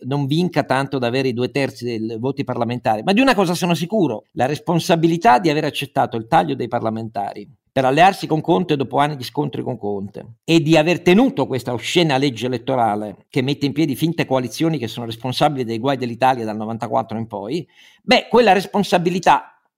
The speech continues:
del taglio dei parlamentari con questa legge elettorale è del P D. Quindi se vi-, se avviene l'ipotesi che vince il centrodestra con due terzi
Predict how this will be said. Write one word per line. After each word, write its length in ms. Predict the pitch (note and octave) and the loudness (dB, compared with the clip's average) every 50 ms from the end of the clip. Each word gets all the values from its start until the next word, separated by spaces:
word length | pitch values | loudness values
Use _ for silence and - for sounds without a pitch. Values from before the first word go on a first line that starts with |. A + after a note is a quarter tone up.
| _ _ - | _ _ -12
del 140 | B2+ A#2+ A#2 | -12 -4 2
taglio 240 | - F3 F3+ D#3 C#3+ | 2 4 4 2 0
dei 100 | C#3+ C#3 | -2 -2
parlamentari 520 | C#3 C3+ C3 C3 C#3 C#3 - E3 D#3 C#3+ | -2 -2 -2 -2 -4 0 0 0 0 0
con 80 | A#2+ A#2+ | -2 -4
questa 240 | C#3+ D#3+ - C#3+ | -6 -4 -4 -2
legge 180 | C#3+ D3 C3 D#3+ | -4 -4 -2 -4
elettorale 300 | F3 E3+ - - C#3 - | -4 -2 -2 -4 -2 0
è 80 | - F#3+ | 0 2
del 200 | D3+ G3+ G3+ E3+ | 4 4 4 4
P 140 | - B3+ | 4 2
D. 400 | G#3+ F#3+ A#3+ G3 - - - _ | 4 4 4 2 2 0 -8 _
Quindi 220 | _ - - D#3 C#3 | _ -4 0 0 0
se 200 | - - G3 G3 | 2 4 4 4
vi-, 300 | F3+ E3 F#3 F3+ E3+ - | 4 4 4 4 2 2
se 180 | - - G3+ | 0 4 6
avviene 640 | A3+ A#3+ G3 D#3 D#3+ F#3 F3+ D#3 C3 A#2 B2+ C#3 D#3+ F3+ | 6 6 4 2 2 2 2 2 2 0 -2 -4 -4 -4
l'ipotesi 520 | F3 C3+ - C#3+ C#3 - B2+ A#2+ G#2+ A#2 | -6 -6 -4 -4 -4 -4 -4 -8 -8 -6
che 120 | E2+ A#2 | -6 -6
vince 260 | G#2+ A#2+ E3 D3+ A#2 B2+ | -4 -4 -4 -4 -4 -8
il 80 | A2+ | -8
centrodestra 640 | - B2+ A#2 A2+ A2+ B2 C3+ C3+ A2+ G#2+ - G#2 G#2 | -8 -10 -8 -8 -6 -4 -2 -2 -4 -4 -6 -8 -8
con 180 | G2 - A2 G#2+ | -8 -8 -8 -6
due 180 | G2+ B2+ C3+ C3+ | -4 -4 -2 0
terzi 460 | - C#3 C3+ - - - - G2+ | 0 0 -2 -2 -4 -10 -12 -12